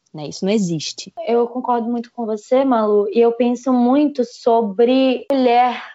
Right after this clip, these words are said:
Speaker 2: abraçar o feminino, porque é já natural pra ela. E talvez seja a falta desse abraço do feminino que todo mundo pode, é que tá dando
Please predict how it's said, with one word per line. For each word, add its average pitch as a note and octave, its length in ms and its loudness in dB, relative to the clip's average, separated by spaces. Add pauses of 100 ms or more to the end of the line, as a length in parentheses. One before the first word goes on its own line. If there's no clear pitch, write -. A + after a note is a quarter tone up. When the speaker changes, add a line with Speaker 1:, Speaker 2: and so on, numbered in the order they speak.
(160)
Speaker 2:
abraçar A#3 680 0
o A#3 40 -6
feminino, A#3 640 -2
porque B3 680 -2
é B3 120 2
já C#4 500 0
natural D4 640 2
pra B3+ 160 -2
ela. F#3+ 420 -2 (100)
E A#3+ 80 -2
talvez C#4+ 420 0
seja D4 360 2 (160)
a B3+ 280 0 (160)
falta D4+ 380 0
desse C#4 320 0
abraço A#3 1000 -2 (140)
do B3+ 160 0
feminino C4 520 0
que C4 100 -8
todo E4 480 2
mundo D#4 400 2
pode, A3+ 800 0
é B3+ 140 0
que D4+ 380 -6 (100)
tá D#4 160 2
dando D#4 520 0